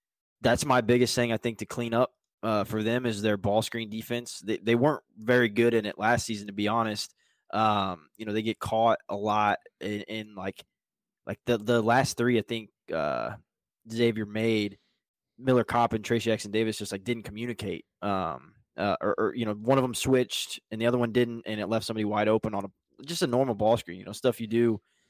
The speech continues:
uh, when you're young. And, you know, even if you just have to switch it, it's better than, uh, just leaving a guy wide open with the basketball. So that was the flip side, like, something that was meaningful to me that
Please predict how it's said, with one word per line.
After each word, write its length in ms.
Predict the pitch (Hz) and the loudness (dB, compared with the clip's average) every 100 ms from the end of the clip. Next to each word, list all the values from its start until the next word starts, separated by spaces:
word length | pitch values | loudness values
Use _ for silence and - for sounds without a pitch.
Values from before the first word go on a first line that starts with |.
| _ - | _ -4
uh, 100 | 98 - - 71 _ _ _ | -2 -2 -8 -12 _ _ _
when 140 | 123 120 | -8 -4
you're 100 | 104 | 2
young. 320 | 117 120 104 | 2 2 -2
And, 80 | 104 | -8
you 80 | 107 | -8
know, 60 | - | -2
even 240 | 139 156 | 2 2
if 80 | 156 | 2
you 80 | 131 | 2
just 140 | 131 | 2
have 140 | 135 - | 0 -2
to 80 | 113 | -6
switch 400 | - 127 151 - | -6 0 0 0
it, 100 | - | -6
it's 160 | 98 - | -6 0
better 280 | 113 113 | 2 2
than, 260 | 104 104 104 _ _ _ _ | 0 -4 -8 _ _ _ _
uh, 260 | - 98 71 | -4 -4 -4
just 160 | 110 104 | -8 -2
leaving 220 | 117 110 | 0 0
a 40 | |
guy 200 | 107 104 | 0 0
wide 220 | 101 104 107 | 0 0 0
open 200 | 107 104 | -2 -10
with 100 | 101 | -12
the 60 | |
basketball. 580 | 92 101 101 - 95 92 | -6 -4 -4 -8 -6 -6
So 300 | - 120 110 _ _ _ | 0 2 2 _ _ _
that 160 | 135 139 | 0 2
was 160 | 143 123 | 2 -2
the 60 | |
flip 240 | - 143 113 | 0 0 2
side, 320 | 123 101 107 | 2 2 0
like, 140 | 107 - | -4 -8
something 320 | - 110 110 | -10 -8 -8
that 80 | 95 | -8
was 120 | 104 | -8
meaningful 460 | 117 120 113 110 101 | -10 -10 -10 -10 -10
to 60 | |
me 260 | 107 117 113 | -10 -10 -6
that 240 | 107 98 | -6 -6